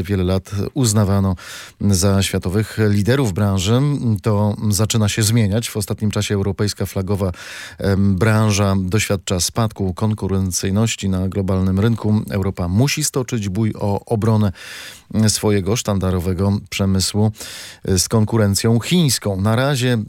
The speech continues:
przegrywa tę batalię, tak, e, wskazują eksperci, a fala zwolnień zapoczątkowanych przez Volkswagena i innych motoryzacyjnych gigantów dotarła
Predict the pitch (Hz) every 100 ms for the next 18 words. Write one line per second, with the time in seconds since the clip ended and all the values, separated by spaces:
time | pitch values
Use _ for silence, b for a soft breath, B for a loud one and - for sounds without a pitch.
0 | 101 87 117 101 170 151 104 107 101 101
1 | 92 101 98 101 110 101 - 107 98 -
2 | 117 98 107 98 98 101 - - 127 113
3 | 104 110 98 90 110 117 110 104 95 87
4 | 107 107 104 95 - 98 107 101 - -
5 | 107 - 104 90 - 135 151 151 110 104
6 | 104 B B B B - - 143 117 -
7 | 107 98 95 90 - 107 98 80 90 101
8 | 98 95 85 90 85 - 113 107 104